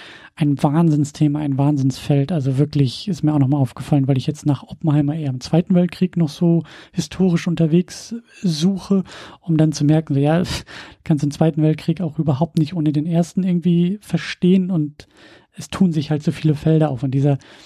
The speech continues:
dieser, ähm, Erzberger ist halt auch eine ganz spannende, äh, historische Persönlichkeit, der irgendwie auch als, ich glaube,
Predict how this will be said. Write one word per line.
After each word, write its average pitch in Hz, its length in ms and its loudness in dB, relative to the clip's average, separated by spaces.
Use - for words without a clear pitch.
dieser, 139 480 0
ähm, 127 320 -2
Erzberger 147 480 2
ist 139 100 0
halt 147 140 2
auch 143 60 2
eine 139 120 4
ganz 131 160 2
spannende, 135 640 0
äh, 143 160 4
historische 123 520 -2
Persönlichkeit, 131 680 0
der 156 140 -2
irgendwie 139 240 -2
auch 139 180 -6
als, 139 300 -2
ich - 240 -16
glaube, 151 840 2